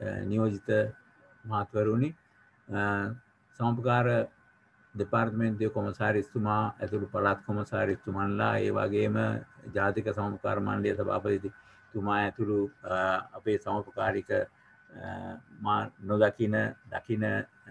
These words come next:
සියලු දෙනාගේම අවසරයි. අ, මේ අවස්ථාවේදී මේ විනාඩි පහළොවක් ඇතුළත, අ, මට,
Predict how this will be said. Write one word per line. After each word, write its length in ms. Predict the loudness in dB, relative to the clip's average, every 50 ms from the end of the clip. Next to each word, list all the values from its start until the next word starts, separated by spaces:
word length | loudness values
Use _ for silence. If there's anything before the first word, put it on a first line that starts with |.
| -18 -14
සියලු 280 | -4 0 0 2 2 2
දෙනාගේම 500 | 2 0 0 0 0 0 0 -2 -2 -4
අවසරයි. 480 | -6 -6 -6 -4 0 2 4 4 4 2 -2 _ -20 -20 -20 -20 -20 -20 _ _ _ _ _ _ _ _ _ _ _ -4
අ, 180 | 0 2 4 6
මේ 180 | 6 6 6 6
අවස්ථාවේදී 800 | 6 6 4 4 2 4 4 4 6 4 4 4 6 6 6
මේ 200 | 6 6 6 6
විනාඩි 340 | 6 6 6 6 6 4 4
පහළොවක් 520 | 2 2 4 6 6 6 6 6 4 4
ඇතුළත, 380 | 2 2 2 2 2 2 2 4
අ, 680 | 4 6 6 6 4 2 -2 -4 -2 0 0 0 0
මට, 280 | 0 2 2 2 4